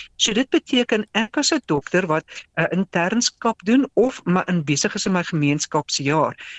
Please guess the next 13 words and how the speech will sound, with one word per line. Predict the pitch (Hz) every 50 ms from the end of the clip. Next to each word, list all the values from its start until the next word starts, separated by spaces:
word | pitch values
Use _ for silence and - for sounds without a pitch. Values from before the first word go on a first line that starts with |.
| - -
moet | 160 160 170 190 262 269 - - -
bewus | 339 320 - 165 143 170 190 - - -
wees | 180 170 165 - - -
van | - 180 160 160
die | 151 151
feit | - - - - 226 254 262 _ _ _
dat | - 170 165 180 190 196 _ _ - - - - - _ -
ek | 202 - -
nie | 208 233 214 -
outomaties | 208 202 - 226 190 165 151 147 160 - - 226 - -
in | -
die | 165 165
staatsdiens | - - - - - 226 240 269 254 - - - 160 156 139